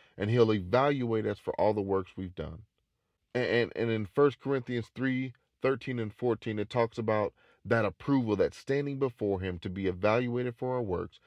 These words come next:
we will be rewarded for staying strong until death. The purpose of this cross or crowns is not, the purpose of this crown or crowns is not for you.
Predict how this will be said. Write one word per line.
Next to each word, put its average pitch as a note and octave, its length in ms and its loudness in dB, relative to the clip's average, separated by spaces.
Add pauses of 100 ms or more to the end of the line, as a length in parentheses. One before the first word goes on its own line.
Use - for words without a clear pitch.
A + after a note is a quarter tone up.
(260)
we A2+ 100 2
will G#2 180 0
be F#2+ 160 -4
rewarded A#2 800 2 (240)
for G#2 140 -6
staying G2+ 400 -2
strong B2+ 440 -2
until B2+ 300 -6
death. E2+ 320 -4 (280)
The - 80 -4
purpose D3+ 500 2
of C#3+ 100 -2
this D3 180 -8
cross G2+ 380 0
or F2+ 240 -6
crowns F2+ 720 -2 (360)
is G2 180 -2
not, G#2 260 2 (360)
the F2+ 80 -4
purpose D#3+ 360 2
of G#2+ 120 -2
this G2 140 -4
crown A#2+ 640 0
or F2+ 200 2
crowns F#2 640 -2
is F2+ 180 -6
not G2+ 240 -4
for - 140 -8
you. F#2 380 -4